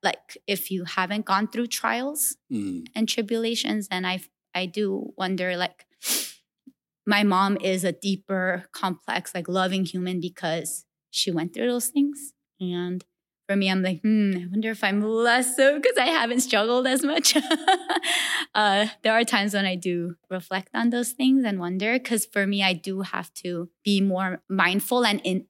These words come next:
Speaker 1: intentional to do those things. Whereas for her, I feel like it comes more naturally because of what she has experienced.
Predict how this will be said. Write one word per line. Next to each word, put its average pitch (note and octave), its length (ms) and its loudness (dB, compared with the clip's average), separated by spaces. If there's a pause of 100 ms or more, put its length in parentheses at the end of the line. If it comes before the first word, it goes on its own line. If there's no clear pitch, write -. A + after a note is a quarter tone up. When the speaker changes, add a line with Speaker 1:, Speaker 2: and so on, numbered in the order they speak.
Speaker 1:
intentional B3 1000 0 (160)
to C4 140 0
do B3+ 140 2
those C4 220 4
things. C4+ 240 4
Whereas G3+ 320 0
for G3+ 140 -2
her, F#3+ 200 -6
I F#3+ 120 0
feel F3 180 -6
like - 160 -6
it F#3+ 120 -6
comes F3+ 360 -4
more F3 160 -4
naturally A#3 840 -2 (140)
because G3 400 0
of G3+ 220 -4 (260)
what G3 180 2
she G#3 200 2
has F3 640 -2 (180)
experienced. - 1040 -6